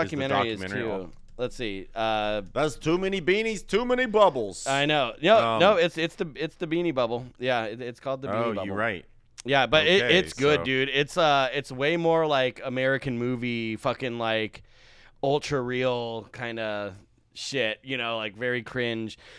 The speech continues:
Speaker 1: Um, but yeah, no, the movie's coming out, or came out, and, uh, Zach Galifianakis plays Ty Warner,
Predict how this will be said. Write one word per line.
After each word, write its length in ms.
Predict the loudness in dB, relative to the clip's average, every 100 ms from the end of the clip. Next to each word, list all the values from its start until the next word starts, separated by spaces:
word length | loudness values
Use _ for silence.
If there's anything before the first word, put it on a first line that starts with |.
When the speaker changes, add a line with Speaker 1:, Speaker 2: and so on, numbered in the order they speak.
| -10 -2
Speaker 1:
Um, 180 | 0 2
but 140 | 6
yeah, 160 | 8 8
no, 200 | 6 4
the 100 | 4
movie's 300 | 2 0 -2
coming 260 | -2 0 2
out, 320 | 2 0 0
or 140 | -4
came 280 | -2 -4 0
out, 280 | 2 2 0
and, 220 | -2 -2
uh, 120 | -2
Zach 260 | 0 0 0
Galifianakis 680 | 0 -2 -2 -2 -2 -4 -6
plays 200 | -6 -4
Ty 240 | -2 -2
Warner, 520 | -2 -2 0 0 -2